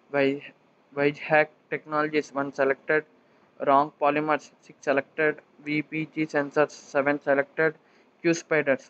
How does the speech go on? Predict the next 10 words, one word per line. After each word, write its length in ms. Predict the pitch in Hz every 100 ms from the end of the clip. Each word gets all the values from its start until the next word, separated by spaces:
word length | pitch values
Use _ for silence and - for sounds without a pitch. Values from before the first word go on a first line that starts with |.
| _
ఫైవ్ 160 | 147 147 143
సెలెక్టెడ్. 500 | 139 - - 156 156 _ _ _ _ 143
ఎంఎస్ 360 | 143 151 151 - _
క్వాంగ్జిన్ 600 | 143 143 156 151 160 160 156
ఇండియా 280 | 151 156 147 - -
థర్టీన్ 320 | 151 147 147
సెలెక్టెడ్. 420 | 139 139 - 160 156 _ _
హైసో 360 | 147 143 - 156 156
సియాంగ్ 380 | 151 151 151 - 147
ఎలక్ట్రిక్ 380 | 147 - 156